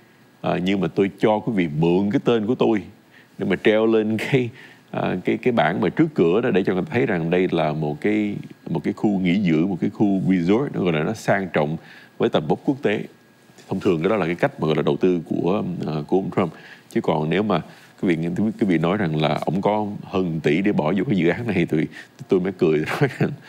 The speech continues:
không biết ông có tiền mặt, ờ, nhiều như vậy hay không. À, cái chuyện thứ hai mới là vô vấn đề là anh Dũng, anh hỏi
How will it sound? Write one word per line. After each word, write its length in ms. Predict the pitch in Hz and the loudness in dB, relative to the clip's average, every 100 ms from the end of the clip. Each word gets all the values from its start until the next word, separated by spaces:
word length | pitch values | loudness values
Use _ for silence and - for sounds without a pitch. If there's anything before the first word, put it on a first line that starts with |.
| - - | -20 -4
không 80 | - | -2
biết 140 | - | -2
ông 140 | - 87 | -2 -2
có 80 | 123 117 | -4 0
tiền 320 | 107 80 80 | 0 0 0
mặt, 140 | 76 - - 85 90 | -2 -4 -8 -4 -4
ờ, 160 | 85 | -2
nhiều 220 | 82 82 | 0 0
như 100 | 80 | 0
vậy 120 | 82 90 | 2 0
hay 100 | 87 | 0
không. 180 | 95 85 - - - - - - | -2 -2 -8 -18 -18 -20 -14 -2
À, 120 | 98 | 0
cái 80 | 139 | 2
chuyện 160 | 120 98 | 0 2
thứ 100 | 147 | 2
hai 280 | 139 127 110 - - - _ _ - | 2 0 -4 -12 -20 -20 _ _ -6
mới 360 | 110 127 135 | -2 0 2
là 100 | 123 | 2
vô 180 | 104 117 | 4 2
vấn 140 | 120 139 | 2 2
đề 220 | 110 95 | 2 2
là 140 | 90 80 - - | 2 -2 -8 -2
anh 100 | 107 | 2
Dũng, 200 | 95 127 | 2 2
anh 100 | 120 | 2
hỏi 240 | 85 - | 2 0